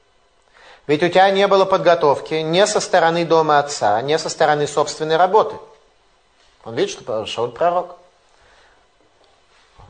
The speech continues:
Нер делает вывод, что никак не могло обойтись без пророка Шмуэля.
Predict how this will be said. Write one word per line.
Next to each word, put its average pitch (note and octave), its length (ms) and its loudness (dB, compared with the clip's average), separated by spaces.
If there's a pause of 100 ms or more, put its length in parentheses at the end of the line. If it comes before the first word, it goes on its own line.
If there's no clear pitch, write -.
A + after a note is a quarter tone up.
(300)
Нер D3 300 0
делает E3+ 360 2
вывод, C#3 240 -2
что - 160 -6
никак C3+ 240 2
не D3+ 60 -6
могло D3+ 240 2
обойтись D3 340 -2
без A#2 100 -14
пророка C3 300 -2
Шмуэля. E3 440 -6